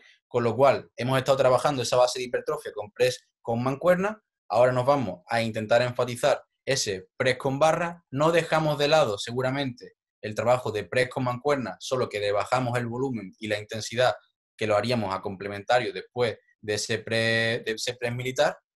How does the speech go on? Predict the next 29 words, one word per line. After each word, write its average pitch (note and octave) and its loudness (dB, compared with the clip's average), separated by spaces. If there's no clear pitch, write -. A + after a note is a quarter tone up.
¿vale? D3 0
Y A#2 -2
ahí B2 4
vamos B2+ 2
a A#2+ 2
trabajar B2 2
con G2+ -10
más A2+ 0
intensidad B2 0
y G2+ 0
a G2+ -2
menos G#2 -6
repeticiones, C#3+ -4
en F#2+ -10
torno F#2+ -6
a F2+ -4
dos, F#2 0
cuatro G#2+ 0
repeticiones, G#2 -6
por G2 -12
ponerte G#2 -12
un A2+ -6
ejemplo. E3 -6
Pasaríamos C3 2
ya C3+ 2
al G#2+ -2
bloque A2+ -2
de A#2 -2
volumen, E3+ -2